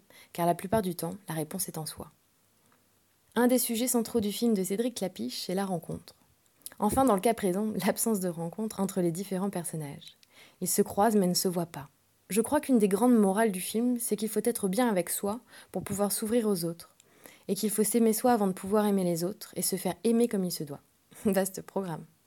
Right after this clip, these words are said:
J'ai aimé cette phrase dite par la psy de Mélanie, incarnée par l'envoûtante Camille Cotin. « Faire une rencontre, c'est trouver quelqu'un qui a du sens pour vous. » Oui, une rencontre, une vraie rencontre. Ce n'est pas ce que nous offrent les apps de rencontre.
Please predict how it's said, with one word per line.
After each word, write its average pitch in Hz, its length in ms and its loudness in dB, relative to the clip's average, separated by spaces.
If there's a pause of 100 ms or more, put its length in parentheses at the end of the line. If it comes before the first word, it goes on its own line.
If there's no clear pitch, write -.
(920)
J'ai 196 140 2
aimé 240 160 6
cette 226 220 0
phrase 240 360 -4 (100)
dite 202 260 -10
par 202 160 -2
la 180 100 0
psy 233 300 -2
de 208 80 0
Mélanie, 185 440 -2 (100)
incarnée 185 320 -2
par 170 140 0
l'envoûtante 202 540 -2
Camille 190 280 -2
Cotin. « 156 280 -8 (840)
Faire 220 180 2
une 262 100 8
rencontre, 233 480 0 (160)
c'est - 160 -6
trouver 220 260 2
quelqu'un 202 360 0
qui 190 160 -6
a 175 60 0
du 160 120 -8
sens 170 380 -4
pour - 180 -16
vous. » 135 160 -12 (840)
Oui, 247 300 4
une 233 140 6
rencontre, 202 500 -2 (180)
une 208 160 8
vraie 208 320 6
rencontre. 170 500 0 (200)
Ce - 160 -4
n'est 196 80 2
pas 240 100 4
ce 240 60 0
que 226 80 2
nous 196 200 4
offrent 214 220 0
les 175 160 0
apps 170 140 -4
de 165 40 0
rencontre. 156 520 -8